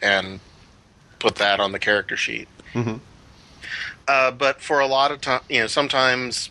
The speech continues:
Speaker 1: you know, there is an art, like the, some of the alternate universe villains was, were just me being twisted. Like,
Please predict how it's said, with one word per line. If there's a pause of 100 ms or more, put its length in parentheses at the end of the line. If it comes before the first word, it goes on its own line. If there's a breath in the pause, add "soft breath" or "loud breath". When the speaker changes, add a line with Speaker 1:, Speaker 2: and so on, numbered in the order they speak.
(220)
Speaker 1:
you
know,
there
is
an
art,
like (220)
the,
some
of
the
alternate
universe (140)
villains
was, (100)
were (840 loud breath)
just (800)
me
being
twisted.
Like,